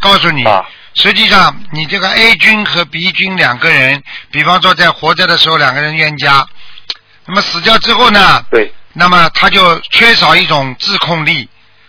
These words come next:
Speaker 1: 就是只有灵魂自己去根据自己在人间、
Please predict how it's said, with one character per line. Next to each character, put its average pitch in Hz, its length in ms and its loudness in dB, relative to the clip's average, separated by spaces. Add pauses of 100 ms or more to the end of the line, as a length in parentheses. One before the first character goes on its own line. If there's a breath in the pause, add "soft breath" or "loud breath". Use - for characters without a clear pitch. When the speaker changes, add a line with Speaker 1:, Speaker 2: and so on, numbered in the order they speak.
Speaker 1:
就 180 160 -2
是 170 200 2 (120)
只 - 380 -4
有 165 260 -2
灵 214 300 0
魂 165 320 0
自 208 200 -4
己 131 320 -6 (280 loud breath)
去 165 380 2 (240 loud breath)
根 220 280 2
据 202 180 0
自 208 180 -6
己 156 160 -6
在 160 200 0
人 151 400 -2
间、 202 400 2